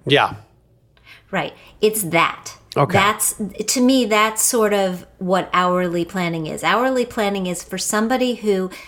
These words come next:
Speaker 2: maybe wants to do a lot of the work themselves, but wants a set of eyes on their work product or wants some recommendations once a year. And,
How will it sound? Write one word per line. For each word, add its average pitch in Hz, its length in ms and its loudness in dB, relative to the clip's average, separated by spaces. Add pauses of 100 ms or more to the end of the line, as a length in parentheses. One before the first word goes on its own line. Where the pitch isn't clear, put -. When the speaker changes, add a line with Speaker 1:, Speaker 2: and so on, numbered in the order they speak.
(140)
Speaker 2:
maybe 233 380 2
wants 247 340 0
to 226 120 -2
do 196 260 2
a - 0 -
lot 170 300 0
of 202 80 -4
the 220 100 -2
work 180 340 -4
themselves, 196 720 0 (300)
but 208 220 0
wants 208 640 0 (180)
a 208 80 0
set 190 300 0
of 175 240 -2
eyes 165 800 -2 (320)
on 175 580 2 (260)
their 175 300 2
work 175 460 0
product 147 560 -4
or 180 180 2
wants 185 300 0
some 190 260 0
recommendations 175 1120 -4
once 175 320 -4
a 175 60 -6
year. 170 580 -6
And, 185 260 -2